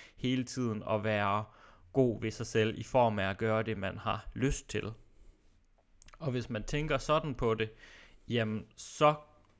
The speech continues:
går det jo meget op imod det her, øh,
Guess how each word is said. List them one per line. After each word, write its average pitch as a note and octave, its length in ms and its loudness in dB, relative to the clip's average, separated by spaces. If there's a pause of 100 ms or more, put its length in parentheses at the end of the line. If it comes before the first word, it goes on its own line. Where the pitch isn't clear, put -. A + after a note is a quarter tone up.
går C3 180 6
det A#2 80 2
jo A2+ 100 2
meget A#2+ 420 2
op A#2 220 0
imod A2+ 320 0
det - 160 -4
her, A2+ 420 2
øh, - 540 -10